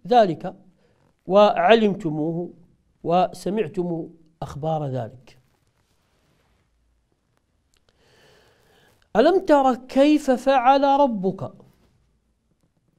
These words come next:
ربك، فجيء في تعريف الله عز وجل بوصف رب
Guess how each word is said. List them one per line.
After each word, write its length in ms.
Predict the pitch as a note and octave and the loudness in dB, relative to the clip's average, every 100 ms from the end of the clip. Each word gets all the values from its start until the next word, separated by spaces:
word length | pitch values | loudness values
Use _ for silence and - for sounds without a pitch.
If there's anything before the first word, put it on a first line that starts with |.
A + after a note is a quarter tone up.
| _ _ _ _ _ _ - | _ _ _ _ _ _ -6
ربك، 640 | D#3 A3 D3 C#3 - - _ _ _ _ _ _ _ _ _ _ _ | -4 -2 -6 -12 -16 -20 _ _ _ _ _ _ _ _ _ _ _
فجيء 1080 | _ G3 G3+ G#3 - A3+ F#3 D#4+ B3+ B3 - | _ -2 0 -2 -6 -4 2 4 6 6 2
في 160 | - G#3 | -6 2
تعريف 560 | A#3 G3 C4+ A#3 - F3 - - _ | 4 4 2 0 -4 -10 -12 -20 _
الله 340 | D#3 F#3+ F#3+ E3+ | -6 -2 0 -2
عز 260 | G3 F3+ | -4 -6
وجل 580 | F#3 E3+ D#3 A3 A#3+ C#4 - _ _ _ _ _ _ _ - | -6 -6 -6 -6 -6 -8 -10 _ _ _ _ _ _ _ -4
بوصف 680 | E3 F#3+ A3 - B3 C#4+ C4+ - _ _ _ - | 0 2 0 -6 -6 -4 -6 -18 _ _ _ -4
رب 320 | F#3+ E3+ - | -2 -2 -6